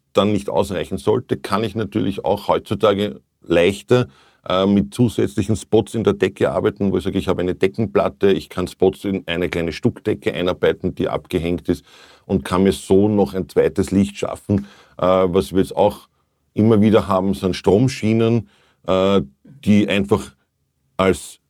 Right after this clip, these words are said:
funktionelles Licht an die Decke montiert werden und ergänzt werden mit einem Luster. Und da kann ich dann auch wieder mit den Steuerungen per Bluetooth das problemlos steuern, auch wenn ich nur eine Leitung oben habe.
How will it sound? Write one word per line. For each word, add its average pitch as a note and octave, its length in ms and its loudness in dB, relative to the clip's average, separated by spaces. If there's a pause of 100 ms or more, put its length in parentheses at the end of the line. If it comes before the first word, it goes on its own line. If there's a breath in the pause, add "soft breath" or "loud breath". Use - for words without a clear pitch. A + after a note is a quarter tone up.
funktionelles A#2+ 640 0
Licht A2+ 400 -2
an F#2+ 100 -2
die G2+ 120 0
Decke - 260 0
montiert G2+ 540 0
werden F#2 300 -2 (240 loud breath)
und G2 180 2
ergänzt G2 440 0
werden G2+ 120 2
mit F#2+ 120 2
einem F#2+ 200 2
Luster. F#2+ 480 0
Und E2 200 -8
da F2+ 60 -4
kann E2+ 220 -6
ich F#2+ 80 0
dann F2 160 -2
auch D#2+ 200 -4
wieder F2 140 -2
mit F2+ 260 -2
den F2+ 280 -2 (460)
Steuerungen F2 640 0
per E2 100 0
Bluetooth E2+ 680 -4
das E2 180 -6
problemlos E2+ 500 -2
steuern, E2+ 360 -2
auch D#2+ 180 -2
wenn F2 100 -4
ich D#2 100 -6
nur F#2 100 -2
eine F#2 220 -2
Leitung D#2 380 -4
oben D#2+ 240 -4
habe. D#2+ 200 -2